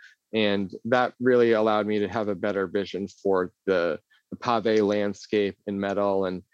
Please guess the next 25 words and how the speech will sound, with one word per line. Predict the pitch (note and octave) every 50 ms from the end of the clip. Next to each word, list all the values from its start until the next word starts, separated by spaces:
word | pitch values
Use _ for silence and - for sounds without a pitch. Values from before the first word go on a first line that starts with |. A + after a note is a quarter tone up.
| - - _ _ _
and | F#2 F#2+ F#2 F2 E2+
that's | A#2 A2 G2+ - -
something | - A2+ G2+ F#2 - G#2 G2+ G2
that | G2 F2+
I | F2+
really | F2 F#2 F#2 F#2 F#2
like | F2+ F2+ F2+ -
to | - -
bring | - E2+ E2+ D#2+
to | - E2+
the | F2
table | F2 - - F2+ E2 - - D#2
now | E2 D#2+ D2+ - -
as | - - _
well. | - - - - _ _ _ _ - - - _ _
Um, | G2 G2 G2 F#2 F2 F2 F2 G2+
so | - - C#3
yeah, | C#3 D#3+ D#3+ B2 F#2
that's | G2 A#2+ A2+ - - - - - -
kind | - B2+ A2
of | G#2+ G2
a | G2+ G2 F#2+ F#2+ F#2 F#2 G2 G#2 _ _ -
shortish | - - A#2+ A#2 A2 G2+ F2+ - -
segment | - G#2+ G#2 - - G#2 G2 F#2
of | F#2 F2+ F2+ -